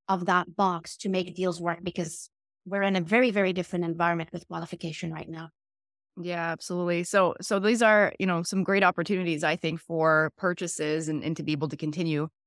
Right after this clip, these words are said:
Speaker 2: And, and, you know, when I look at the prices, I'll, I'll just take Hamilton, for example. Like, what we were buying back then at seven hundred is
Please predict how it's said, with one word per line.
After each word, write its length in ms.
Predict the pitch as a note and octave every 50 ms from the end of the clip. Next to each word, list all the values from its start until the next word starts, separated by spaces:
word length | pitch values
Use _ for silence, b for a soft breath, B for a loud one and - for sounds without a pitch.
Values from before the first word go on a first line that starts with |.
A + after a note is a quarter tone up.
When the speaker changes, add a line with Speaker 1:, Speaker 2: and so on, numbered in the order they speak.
| _ _ _ _ -
Speaker 2:
And, 200 | - F3+ F3 -
and, 140 | - F3+
you 60 | F#3 F3
know, 60 | E3
when 120 | E3 E3+
I 60 | E3+
look 180 | E3 D#3+ F3+ F3
at 80 | F#3+ D#3
the 80 | E3
prices, 420 | - - F3+ D#3 E3 - E3 C#3 D#3
I'll, 120 | D3 C3+
I'll 140 | G#2+ G#2 D3+
just 240 | C#3 D#3 - - - _ _ _
take 160 | - F3+ C3
Hamilton, 480 | - E3 E3+ E3+ E3+ D#3+ D3+ - D3 D3+
for 120 | - D3
example. 420 | C#3 C3+ D3+ D3+ C#3+ C#3+ D3 - D3
Like, 160 | C#3+ D3+ D3+
what 120 | - D3+ C#3+
we 80 | D#3+
were 120 | D3+ D#3+ D#3+
buying 360 | D3 E3 D#3+ E3 E3+ E3+ E3+
back 240 | D#3 D#3 D3+ D3 -
then 160 | E3 D#3+ D#3
at 120 | D3 D#3
seven 220 | - - E3+ D3 D#3
hundred 420 | D3+ F3 E3+ E3 D#3+ D#3 D3 C#3+
is 200 | D3 D3 C#3+ -